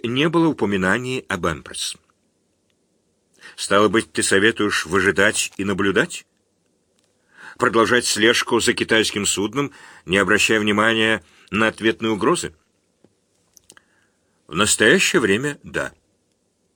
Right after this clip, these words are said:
Чуть позже вы получите либо доказательства, либо моё заявление об отставке. Взгляд президента стал ледяным.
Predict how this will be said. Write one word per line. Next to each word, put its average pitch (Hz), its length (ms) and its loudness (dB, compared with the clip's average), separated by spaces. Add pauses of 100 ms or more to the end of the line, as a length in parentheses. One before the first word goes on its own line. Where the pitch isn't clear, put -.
(300)
Чуть - 220 -6
позже 165 360 0 (400)
вы - 220 0
получите 135 720 2
либо 110 300 2
доказательства, 110 840 -2 (720)
либо 185 440 4
моё 135 280 2
заявление 131 640 2
об 113 220 -4
отставке. - 540 -8 (2000)
Взгляд 95 440 0
президента 107 680 0
стал 92 320 2
ледяным. 85 520 -2